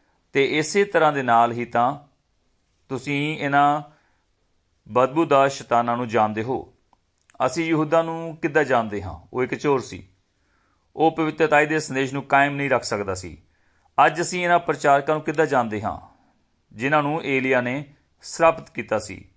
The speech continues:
ਉਹ ਬਹੁਤ ਵੱਡੀਆਂ ਵੱਡੀਆਂ ਗੱਲਾਂ ਦਾ ਪ੍ਰਚਾਰ ਤਾਂ ਕਰ ਸਕਦੇ ਹਨ,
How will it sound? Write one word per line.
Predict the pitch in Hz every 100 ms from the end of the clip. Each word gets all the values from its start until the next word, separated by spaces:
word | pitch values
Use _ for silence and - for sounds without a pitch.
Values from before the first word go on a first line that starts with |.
| _ _ _ _ _ _
ਉਹ | 160 180
ਬਹੁਤ | 147 165 170 180 175 175 - - _
ਵੱਡੀਆਂ | 135 139 147 160
ਵੱਡੀਆਂ | 151 143 143
ਗੱਲਾਂ | 139 143
ਦਾ | 147
ਪ੍ਰਚਾਰ | 143 139 123 131 131
ਤਾਂ | 139
ਕਰ | 131 107
ਸਕਦੇ | 127 127 139
ਹਨ, | 139 139